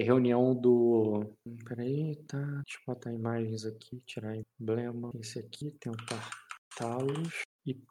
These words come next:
tem, e tem o teu irmão, Livon. Pronto.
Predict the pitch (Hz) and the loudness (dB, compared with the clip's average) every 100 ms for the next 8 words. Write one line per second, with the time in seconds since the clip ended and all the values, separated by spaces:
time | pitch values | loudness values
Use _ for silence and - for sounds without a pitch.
0 | - 120 120 123 123 110 120 117 117 117 | -8 -6 -4 -6 -6 -4 -2 0 2 0
1 | 113 107 104 110 - _ _ - - - | 2 2 2 -2 -10 _ _ -10 -8 -10
2 | - _ _ - 117 117 117 - - 131 | -18 _ _ -6 -2 -2 -4 -14 -10 -10
3 | - | -10